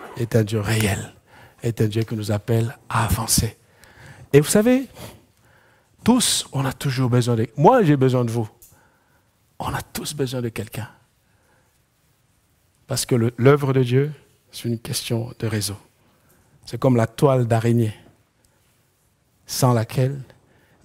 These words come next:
l'araignée aura beaucoup de mal à bouger. Deuxième, et ceci m'amène à partager donc les deux points pour lesquels je vais axer mon message très rapidement. Le premier point, c'est que l'Église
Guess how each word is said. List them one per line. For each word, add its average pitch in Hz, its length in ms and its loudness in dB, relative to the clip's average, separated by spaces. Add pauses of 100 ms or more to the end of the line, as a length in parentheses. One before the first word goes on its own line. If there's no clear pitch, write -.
l'araignée 110 300 0
aura 110 180 0
beaucoup 107 240 -6
de 104 100 -8
mal 104 160 -6
à 101 80 -10
bouger. 92 340 -14 (2500)
Deuxième, 185 300 4 (680)
et 131 80 2
ceci 196 260 2
m'amène 190 480 4 (380)
à 131 100 6
partager 143 480 2
donc 165 260 2 (680)
les 135 100 -4
deux 143 140 4
points 151 240 2
pour 143 160 0
lesquels 127 440 2 (240)
je 139 160 -2
vais 123 140 6
axer 120 380 2
mon 117 100 -2
message 135 460 -2
très 135 140 2
rapidement. 120 520 -2 (2000)
Le 151 60 2
premier 214 240 6
point, 262 180 2
c'est 170 240 2
que 123 400 2
l'Église 143 580 2